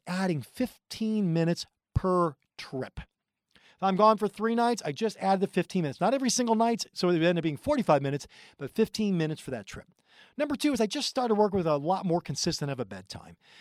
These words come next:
If I started doing that most of the time, I knew I could be in bed by this time, and I started to work myself to that. But that's an entirely different episode on increase in quantity. Now, to get my sleep kit list,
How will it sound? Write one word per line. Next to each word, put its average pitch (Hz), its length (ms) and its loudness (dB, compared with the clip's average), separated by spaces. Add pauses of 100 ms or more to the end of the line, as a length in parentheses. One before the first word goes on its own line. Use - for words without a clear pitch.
(120)
If 160 80 -18
I 262 140 4
started 233 300 -2
doing 202 160 0
that 190 160 0
most 220 440 4
of 240 40 -4
the 226 80 -4
time, 190 320 0
I 175 240 0
knew 175 280 4
I 165 220 4
could 196 380 0
be 185 120 -2
in 170 100 0
bed 151 220 2
by 139 140 0
this 139 180 -6
time, 135 220 -8
and 120 100 -8
I 110 40 -12
started 196 420 -4
to 147 80 -6
work 139 320 -2
myself 127 440 -8
to 110 100 -12
that. 85 180 -14 (300)
But - 180 -12
that's 233 480 2
an 196 120 0
entirely 156 520 -2
different 127 320 -4
episode 170 600 0
on 214 420 2 (320)
increase 170 600 0 (100)
in 131 140 -10
quantity. 101 500 -14 (1040)
Now, 175 200 0 (260)
to 185 120 0
get 277 360 0
my 220 320 2
sleep 240 420 -2
kit 196 260 2
list, 185 480 2